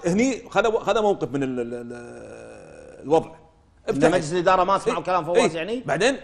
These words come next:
Speaker 1: بعدين مو ما، قال لهم ما يصح المدرب.
Speaker 2: ما يصلح المدرب،
Speaker 1: إيه.
Speaker 2: ومجلس الإدارة ما، ما،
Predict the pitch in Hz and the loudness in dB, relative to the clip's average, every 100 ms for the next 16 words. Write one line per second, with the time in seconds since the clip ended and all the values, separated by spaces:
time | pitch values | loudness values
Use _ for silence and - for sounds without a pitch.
0 | - 196 254 202 294 285 180 175 240 247 | -8 -4 -4 -4 -4 -6 0 4 6 6
1 | 233 285 233 220 196 175 - 131 185 190 | 4 -2 -4 -2 -2 -2 -4 0 2 2
2 | 170 151 165 185 185 196 220 175 196 208 | -2 0 2 2 0 -2 -4 -2 0 4
3 | 233 233 214 185 190 208 214 175 | 6 6 4 0 -4 -2 -4 -4